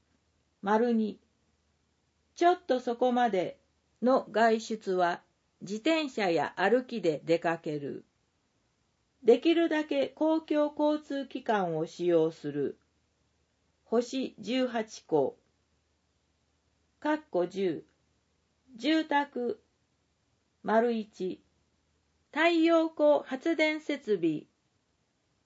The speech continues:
ヘムス。アルファベッ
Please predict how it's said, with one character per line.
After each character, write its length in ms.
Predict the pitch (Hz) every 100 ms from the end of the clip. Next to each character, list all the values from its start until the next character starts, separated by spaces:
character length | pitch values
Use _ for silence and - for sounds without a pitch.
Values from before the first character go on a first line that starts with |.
| _
ヘ 160 | 339 349
ム 160 | 277
ス。 400 | 254 - 165 143 _ _ _ _ _ _ _ _ _ _ _ _ _ -
ア 120 | 208
ル 80 | 247
フ 80 | 247
ァ 80 | 214
ベ 120 |
ッ 80 | 214